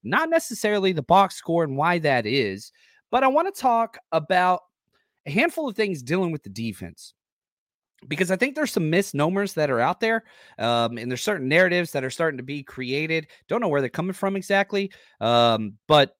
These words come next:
I, I wanna talk through some of those things and what the Niners defense is doing well, uh, what they're not doing well, and how things can continue on the path they are. Because,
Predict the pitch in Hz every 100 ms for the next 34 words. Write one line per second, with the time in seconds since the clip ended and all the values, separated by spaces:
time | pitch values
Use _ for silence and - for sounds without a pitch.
0 | - 82 139 190 196 214 214 196 - 180
1 | - 165 - 156 143 135 - 143 131 127
2 | 139 135 131 135 120 - 135 139 117 98
3 | 117 101 98 151 240 - - _ - 113
4 | 113 120 110 135 180 180 185 180 175 175
5 | 170 165 _ - 120 123 123 120 104 147
6 | 160 151 160 156 143 - 123 - 117 -
7 | 160 143 139 135 117 139 - 147 143 190
8 | 185